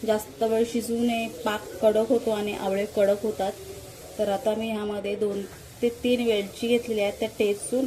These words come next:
अख्ख्याच घालणार आहे, त्याची सालं सुद्धा त्याच्यात घालणार आहे.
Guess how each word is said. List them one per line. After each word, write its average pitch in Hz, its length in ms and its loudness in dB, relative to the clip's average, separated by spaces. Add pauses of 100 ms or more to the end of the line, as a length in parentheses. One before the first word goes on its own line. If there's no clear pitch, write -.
(140)
अख्ख्याच 269 480 -4
घालणार 185 360 2
आहे, 202 200 -2 (1120)
त्याची 202 240 -6
सालं 202 400 -2
सुद्धा - 420 -4
त्याच्यात 190 380 -2
घालणार 180 380 0
आहे. 208 200 -4